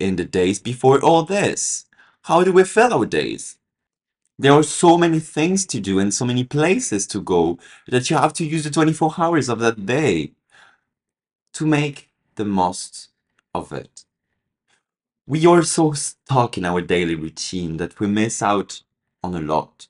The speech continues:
For once, take a walk instead of taking public transport. Change your route to go to the cafe. Join a brand new drawing workshop that just opened around the corner. Learn to reinvent your daily life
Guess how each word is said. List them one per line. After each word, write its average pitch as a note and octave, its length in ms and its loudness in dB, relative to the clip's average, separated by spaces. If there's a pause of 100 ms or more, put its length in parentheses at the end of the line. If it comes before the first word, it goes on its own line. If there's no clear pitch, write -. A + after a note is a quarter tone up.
(100)
For D3+ 200 0
once, G#2+ 760 0 (800)
take F#3+ 220 2
a G3+ 80 4
walk C#3+ 500 2
instead C#3+ 340 0
of C#3 100 -4
taking B2+ 420 0
public G2+ 360 0
transport. - 600 -12 (300)
Change F3+ 340 0
your D#3+ 120 0
route A#2 560 -4
to - 100 -16
go A2 140 -2
to - 140 -12
the G#2 80 -8
cafe. E2+ 640 -10 (400)
Join C3 280 4
a C3+ 120 2
brand C#3 440 2
new D3+ 180 4
drawing C#3 580 2
workshop C#3 520 2
that G2+ 140 -4
just G#2+ 200 -8
opened C3+ 380 -2
around C3 220 0
the C3 60 -4
corner. E3+ 500 -6 (840)
Learn B2 520 0
to - 100 -10
reinvent G2+ 640 -2
your F2+ 120 -6
daily D#2+ 360 -2
life D2 520 -10